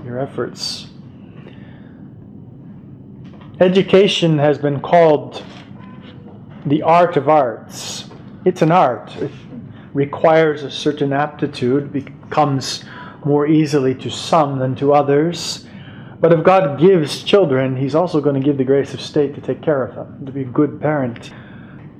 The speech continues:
It's important when we say an art, although we don't think that it's sort of, well, whatever, whatever works for you then. No, like any real art, education is an art that's, that's governed by certain definite principles.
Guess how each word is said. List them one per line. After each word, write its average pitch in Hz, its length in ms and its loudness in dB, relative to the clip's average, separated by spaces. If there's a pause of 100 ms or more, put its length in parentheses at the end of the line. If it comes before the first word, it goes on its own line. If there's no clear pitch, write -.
(340)
It's 165 220 2
important 170 500 4
when 156 100 0
we 156 120 0
say 151 220 2
an 147 80 0
art, 170 360 0
although 147 160 -2
we 143 80 0
don't 147 220 0
think 160 260 0
that 147 120 2
it's 139 180 -2
sort 147 180 4
of, 139 160 2
well, 160 240 4
whatever, 131 680 0
whatever 123 580 -4
works 127 240 -4
for - 220 -6
you 143 360 2
then. 110 460 -8
No, 151 300 -2
like 151 340 0
any 160 320 2
real 135 400 2
art, 160 500 -2 (800)
education 170 720 2
is 143 100 2
an 147 140 2
art 175 240 2
that's, - 300 -2
that's 139 260 -4
governed 165 400 4
by 143 220 4
certain 135 540 -2
definite 143 680 0
principles. - 960 -2